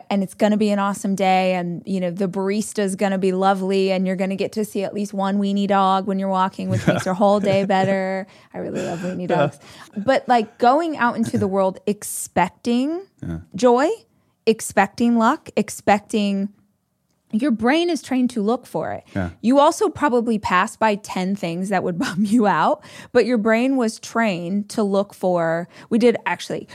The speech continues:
Speaker 1: we did a challenge here on the podcast, uh, maybe, like, a year ago, uh, that we called the ten dollar challenge.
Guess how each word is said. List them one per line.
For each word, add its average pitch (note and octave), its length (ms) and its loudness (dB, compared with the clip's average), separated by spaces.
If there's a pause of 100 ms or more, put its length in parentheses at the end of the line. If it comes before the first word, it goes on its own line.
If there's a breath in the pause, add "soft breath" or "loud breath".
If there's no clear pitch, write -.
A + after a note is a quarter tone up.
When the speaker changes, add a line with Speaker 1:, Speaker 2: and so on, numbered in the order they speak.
(120)
Speaker 1:
we G3+ 80 2
did G3+ 160 -2
a F3+ 40 -8
challenge F#3 440 -4
here F#3 100 -6
on F#3 80 -6
the F3+ 60 -8
podcast, - 800 -8 (140)
uh, D#3+ 340 -2 (320)
maybe, G3+ 240 4
like, F#3+ 160 0
a D#3+ 40 -6
year E3 300 -4
ago, - 400 -6 (540 loud breath)
uh, F#3 240 4
that G3 100 2
we F#3+ 80 0
called F#3 180 -2
the F#3+ 60 -4
ten F#3 220 -4
dollar F3 220 0
challenge. - 540 -12